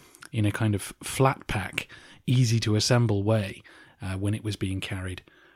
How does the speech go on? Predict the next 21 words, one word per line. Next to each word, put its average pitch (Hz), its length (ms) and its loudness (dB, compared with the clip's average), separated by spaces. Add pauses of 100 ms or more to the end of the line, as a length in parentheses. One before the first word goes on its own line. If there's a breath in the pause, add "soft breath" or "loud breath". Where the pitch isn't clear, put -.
(100)
a 107 60 0
long 101 200 2
distance 98 460 -4
for - 200 -6
a - 80 -10
specific - 600 -6
purpose - 440 -8
like 104 300 -12
this. - 360 -8 (1900 soft breath)
A 131 40 6
couple 165 300 8
of 131 80 6
listeners 139 380 6
also 135 320 6
commented 123 640 4
on 110 140 2
the 104 60 0
question 107 440 0
of - 80 -8
the 101 80 -4
wind 170 520 6